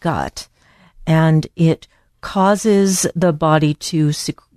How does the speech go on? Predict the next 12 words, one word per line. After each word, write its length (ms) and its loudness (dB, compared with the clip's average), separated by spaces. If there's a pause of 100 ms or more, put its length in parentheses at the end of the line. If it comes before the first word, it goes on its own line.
(140)
to 480 -2
increase 640 0
insulin 540 0
secretion 720 -2
from 260 -2
the 100 -4
pancreas 720 -4
and 220 0
to 80 -2
make 440 0
more 360 -2
insulin. 600 -2